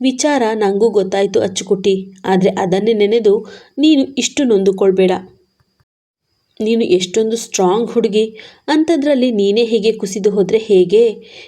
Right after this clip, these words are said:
ಕೆಲವೊಮ್ಮೆ ಜೀವನವೇ ಹೀಗೆ ಅಚ್ಚುಕುಟ್ಟಿ, ನಾವು ಏನನ್ನು ಯೋಚಿಸಿದರೆ ಅದು ಇನ್ಯಾವುದೋ ತಿರುವಲ್ಲಿ ನಮ್ಮನ್ನು ನಿಲ್ಲಿಸಿಬಿಡುತ್ತದೆ. ನಿನ್ಗೂ ಮತ್ತು ನಿನ್ನ ಗಂಡನಿಗೂ ಡೈವರ್ಸ್ ಆಗುತ್ತಿರುವ ವಿಚಾರ ತಿಳಿಯಿತು"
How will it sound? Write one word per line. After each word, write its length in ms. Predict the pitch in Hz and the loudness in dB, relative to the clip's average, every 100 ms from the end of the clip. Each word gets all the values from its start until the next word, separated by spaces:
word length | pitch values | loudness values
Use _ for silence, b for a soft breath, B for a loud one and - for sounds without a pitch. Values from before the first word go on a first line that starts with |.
| B | B
ಕೆಲವೊಮ್ಮೆ 640 | - 190 190 233 208 208 254 | 0 2 2 2 2 0 0
ಜೀವನವೇ 600 | 220 277 285 277 247 247 | -4 0 0 0 0 0
ಹೀಗೆ 340 | 247 202 185 | 0 0 2
ಅಚ್ಚುಕುಟ್ಟಿ, 880 | - 190 - 196 185 185 190 190 190 | 0 -2 -4 -4 -4 0 -2 -2 -6
ನಾವು 240 | 202 208 208 | -4 -2 2
ಏನನ್ನು 440 | 185 175 196 208 | 2 2 2 2
ಯೋಚಿಸಿದರೆ 800 | 190 180 180 185 226 233 214 226 B B B 320 | 2 2 0 -6 -2 0 0 -4 B B B -2
ಅದು 240 | 294 294 | 0 0
ಇನ್ಯಾವುದೋ 600 | 269 226 202 180 185 208 | 0 0 0 2 4 2
ತಿರುವಲ್ಲಿ 520 | 190 208 208 240 226 | 2 2 4 2 0
ನಮ್ಮನ್ನು 420 | 254 294 254 220 | 0 0 0 0
ನಿಲ್ಲಿಸಿಬಿಡುತ್ತದೆ. 840 | 226 185 185 190 185 185 185 185 185 185 B B B B B B | 0 2 0 0 0 0 2 0 0 -4 B B B B B B
ನಿನ್ಗೂ 300 | 196 196 220 | 0 2 0
ಮತ್ತು 380 | 226 226 208 208 | 0 2 2 2
ನಿನ್ನ 220 | 254 262 | 0 0
ಗಂಡನಿಗೂ 520 | 233 190 185 196 196 202 | 2 2 2 2 2 2
ಡೈವರ್ಸ್ 440 | 175 170 185 190 | 2 2 0 -2
ಆಗುತ್ತಿರುವ 500 | 208 190 190 202 196 | -2 -2 -2 0 0
ವಿಚಾರ 380 | 226 - 214 185 | 0 -2 0 0
ತಿಳಿಯಿತು" 600 | - 185 185 190 190 185 | 0 2 2 2 2 0